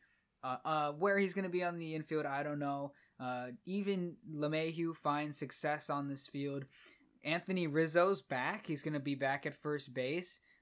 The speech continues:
uh, for that lefty first baseman. They did trade away Luke Voit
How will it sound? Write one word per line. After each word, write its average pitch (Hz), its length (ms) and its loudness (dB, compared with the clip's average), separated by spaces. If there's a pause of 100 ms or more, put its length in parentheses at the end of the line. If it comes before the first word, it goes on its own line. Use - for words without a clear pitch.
uh, 127 180 -4
for 139 240 -6
that 135 220 -2
lefty 139 380 -4
first 139 280 -6
baseman. 143 360 -2
They 139 140 0 (120)
did 156 240 2
trade 160 300 2
away 151 280 0
Luke 156 300 -2
Voit 139 420 -2